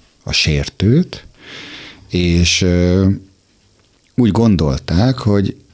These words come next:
azért is hittek Isten ítélet párbajnak, mert úgy gondolták, hogy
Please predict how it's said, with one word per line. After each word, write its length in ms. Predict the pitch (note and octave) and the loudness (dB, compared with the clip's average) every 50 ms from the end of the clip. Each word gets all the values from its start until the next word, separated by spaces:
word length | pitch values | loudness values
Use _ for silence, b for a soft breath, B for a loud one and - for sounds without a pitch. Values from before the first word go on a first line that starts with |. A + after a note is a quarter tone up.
| _ _ _ _ _ | _ _ _ _ _
azért 300 | - F#2 G#2 F#2+ F2+ E2+ | -4 -2 -2 0 0 0
is 100 | E2 - | 0 0
hittek 280 | - F2 - E2 D#2+ - | -2 -4 -4 -6 -4 -2
Isten 380 | F#2 G2+ - - - C#2+ C#2+ - | -2 -2 -2 -2 -2 -4 -2 0
ítélet 600 | - F2+ F2 E2+ F2 - F2 F2 F#2 F#2+ F#2+ - - - | 0 0 0 0 0 0 0 2 2 0 0 -4 -6 -6
párbajnak, 800 | - D#2+ D#2 E2 E2 F2+ F#2+ G#2 A2 A#2 C3+ D3 D3 C3 - | -4 -4 -2 -2 -2 -2 0 0 2 2 2 2 0 0 0
mert 320 | - B2 A#2+ A#2 - - - | 0 0 0 0 0 -2 -2
úgy 140 | - A#2 G2+ | 0 2 2
gondolták, 600 | G2+ A2 A2 A2 A2 G#2+ G#2 - G#2+ A2 G#2 - | 2 2 4 4 2 2 0 0 -2 -2 -2 -2
hogy 280 | - G2+ G2 G2 F#2 | 0 0 0 2 0